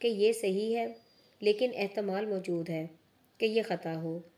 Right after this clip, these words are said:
और वो ख़ता है उसके एहतमाल के साथ कि सवाब हो। दुनिया में तो ये है ही,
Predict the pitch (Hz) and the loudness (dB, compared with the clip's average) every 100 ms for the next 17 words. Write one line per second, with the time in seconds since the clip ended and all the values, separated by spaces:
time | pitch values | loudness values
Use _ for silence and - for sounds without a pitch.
0 | _ _ - 214 190 208 226 208 190 190 | _ _ -2 -2 2 0 0 -2 -2 0
1 | 220 226 226 _ _ _ _ - 220 - | -2 -4 -10 _ _ _ _ -4 -4 -2
2 | 277 208 208 208 190 208 214 208 196 175 | -2 0 0 0 0 0 -2 -4 -2 -2
3 | 170 - _ _ _ _ - 247 240 196 | -4 -10 _ _ _ _ 0 0 2 2
4 | 175 170 170 160 165 - _ _ _ _ | 2 -2 -2 -4 -4 -12 _ _ _ _
5 | _ _ _ 202 233 233 294 294 262 247 | _ _ _ 0 0 2 0 -2 -4 -2
6 | 240 202 180 180 180 170 | -2 -2 -2 -2 -2 -6